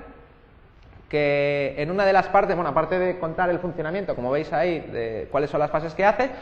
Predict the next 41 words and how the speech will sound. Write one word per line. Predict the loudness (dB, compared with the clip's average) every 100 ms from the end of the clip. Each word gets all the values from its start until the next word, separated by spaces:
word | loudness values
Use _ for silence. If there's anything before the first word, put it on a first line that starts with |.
| -10
pues | -4 -2
es | -2
un | -2
kit | 0 -2 0
que | -2
te | 0
enseña | -4 -2 0 0
a | 2
crearte | 4 4 4
tu | 2 2 6
propio | 8 8 6 4
bootkit, | 6 6 4 0 -4 -6 -14 -20 -20 -20 -20 -18 -6
¿vale? | -4 -4 -6 -14 -4
Y, | 2 4 4 0
eh, | 0 0
cuando | 2 4 4
explica | 4 4 8 8
para | 8
qué | 6
puede | 4 4 4
servir, | 2 2 2
dice, | 0 -4 -4
"Esto | -2 0
puede | 0 0
servir | 0 0 0
para | 0
que | 2
las | 2 0
universidades | -2 -2 2 2 4 4
hagan | 4 4 2
drivers | 4 4 6 2 2
en | -2 0
modo | 2 2
experimental, | 0 -2 -2 -2 4 4
no | 4
sé | 0
qué, | -2 -2 -4 0
y | 4
para | 6
vender | 6 6 4 4
malware. | 4 4 4 -2